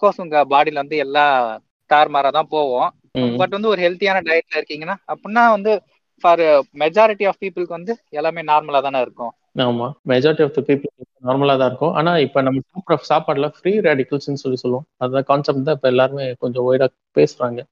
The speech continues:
Speaker 2: ஃப்ரீ ரேடிக்கல் அதிகமா இருக்கிற ஃபுட்டை நம்ம சாப்பிடுறோம் அப்படின்னா, அது நம்மளோட பாடிலி ஃபங்க்ஷன்ஸை பாதிக்கும்.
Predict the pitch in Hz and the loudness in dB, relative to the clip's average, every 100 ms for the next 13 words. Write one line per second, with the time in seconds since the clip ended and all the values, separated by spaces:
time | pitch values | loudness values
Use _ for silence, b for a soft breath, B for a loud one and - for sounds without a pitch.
0 | _ - 180 190 160 135 135 127 131 165 | _ 2 4 6 4 4 4 2 0 -2
1 | 151 131 139 127 127 - 135 147 131 127 | -2 -2 -2 -2 -2 -2 -2 -2 -2 -2
2 | 139 139 135 123 - _ - 117 120 123 | -4 -4 -4 -6 -8 _ -14 -10 -6 -6
3 | - _ _ 127 127 123 120 123 123 135 | -6 _ _ 0 2 2 2 2 2 2
4 | 151 147 131 - 156 143 131 123 127 - | 0 -4 -6 -6 -8 -6 -6 -8 -14 -20
5 | _ 131 123 123 123 | _ 0 0 -4 -8